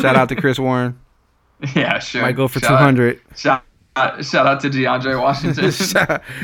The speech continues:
Speaker 1: shout
Speaker 2: I
Speaker 1: out
Speaker 2: hope
Speaker 1: to
Speaker 2: you end up on a
Speaker 1: Chris.
Speaker 2: roster at some point, buddy.
Speaker 1: Shout out to Chris Ward.
Speaker 2: Uh, we'll
Speaker 1: Shout
Speaker 2: see what
Speaker 1: out.
Speaker 2: happens there.
Speaker 1: Shout out.
Speaker 2: Neil and I have a, uh, a, uh, nice little debate over the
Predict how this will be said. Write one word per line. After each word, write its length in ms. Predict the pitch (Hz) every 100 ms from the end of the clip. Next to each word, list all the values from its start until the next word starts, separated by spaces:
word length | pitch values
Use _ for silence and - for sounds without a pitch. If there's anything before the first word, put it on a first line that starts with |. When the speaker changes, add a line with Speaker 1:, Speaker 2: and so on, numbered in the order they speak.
| -
Speaker 1:
shout 220 | - 156
Speaker 2:
I 20 | 147
Speaker 1:
out 80 | 135
Speaker 2:
hope 60 |
Speaker 1:
to 60 | 147
Speaker 2:
you 80 | 143
end 140 | 135
up 120 | 131
on 100 | 135
a 40 | 127
Speaker 1:
Chris. 100 | 123
Speaker 2:
roster 280 | 135 135
at 100 | 123
some 160 | 131 135
point, 200 | 135 127
buddy. 340 | 131 139 139 -
Speaker 1:
Shout 260 | - 160
out 160 | 156 170
to 80 | 170
Chris 240 | 175 170
Ward. 460 | 185 185 - - 208 _ _ _ _ _ -
Speaker 2:
Uh, 460 | 123 113 110 117 131
we'll 100 | 123
Speaker 1:
Shout 120 | 147
Speaker 2:
see 60 |
what 140 | 156 151
Speaker 1:
out. 60 |
Speaker 2:
happens 420 | 143 139 120 123 127
there. 120 | 120
Speaker 1:
Shout 200 | 123 123
out. 80 | -
Speaker 2:
Neil 260 | 165 165
and 100 | 156
I 200 | 139 135
have 300 | 131 127 127 127
a, 220 | 123 123
uh, 240 | 120 117 127 - _ _ _ -
a, 240 | 120 120
uh, 240 | 117 117 113
nice 360 | 127 123 123
little 180 | 127 127
debate 480 | 120 - 120 120 117
over 320 | 123 113 120
the 440 | 117 117 113 120